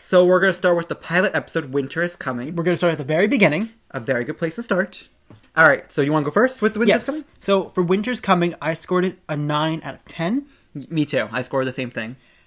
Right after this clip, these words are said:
Speaker 2: For The King's Road, I scored it a ten out of ten.
Speaker 1: I scored it a nine out of ten.
Speaker 2: Lord Snow, an eight out of ten.
Speaker 1: I gave it a nine out of ten, but actually rethinking that one, I should have given it an eight.
Speaker 2: Are you gonna change it?
Speaker 1: I'm not gonna change it. It's too late now,
Speaker 2: The
Speaker 1: but
Speaker 2: math is done.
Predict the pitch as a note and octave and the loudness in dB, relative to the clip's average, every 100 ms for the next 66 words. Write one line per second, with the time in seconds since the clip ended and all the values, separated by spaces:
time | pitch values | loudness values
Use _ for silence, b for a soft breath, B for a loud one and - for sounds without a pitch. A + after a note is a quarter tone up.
0 | - F3+ E3 - G#3+ A#3 F3 D3+ - D3+ | -4 -2 -2 -2 -2 0 0 -2 -4 -6
1 | - E3 D3+ - C#3 - - A3 E3+ C3+ | -2 -2 -2 -6 -14 -8 -2 0 0 -4
2 | A#2+ - C3 D3 - C#3 C#3 - D#3 C#3+ | -10 -12 -14 -14 -4 -2 -2 0 0 0
3 | C3+ B2 B2 A#2 G#2 G#2 - G2+ G2 A2+ | -2 -2 -4 -6 -10 -12 -16 -16 -16 -20
4 | _ _ - E3+ D#3+ D3+ - - E3 A3 | _ _ -4 0 0 -2 -6 -4 0 0
5 | B3+ _ C#3+ - - B3+ - - D3+ C3+ | -2 _ -12 -10 -6 -6 -6 -6 -6 -6
6 | - C3 - - - C#3+ C3+ C#3 C3+ B2+ | -10 -12 -12 -16 -6 -4 -2 -4 -2 -2
7 | B2+ A#2 A2+ A#2+ A#2 D#3+ F3 A3+ E3+ E3+ | -2 -4 -8 -8 -4 -2 -2 -2 -4 -4
8 | C#3 - D3 D#3 D#3 B2 B2+ A#2+ A#2 A2 | -8 -6 -6 -4 -4 -2 -4 -4 -6 -10
9 | A2 G2+ A2 - _ _ _ _ _ _ | -10 -10 -14 -16 _ _ _ _ _ _
10 | _ _ _ _ - D#3+ D#3 C3+ - D3+ | _ _ _ _ -2 0 0 -2 -4 -4
11 | D#3 D#3 D#3+ D3 C#3 C3 B2 G#2+ - C3 | 0 0 2 2 0 -4 -6 -6 -10 -8
12 | A#2 G#2 F2+ E3 E3 D#3+ E3+ D3 C#3+ D3+ | -8 -8 -8 -2 2 2 0 -2 2 2
13 | D3 | 0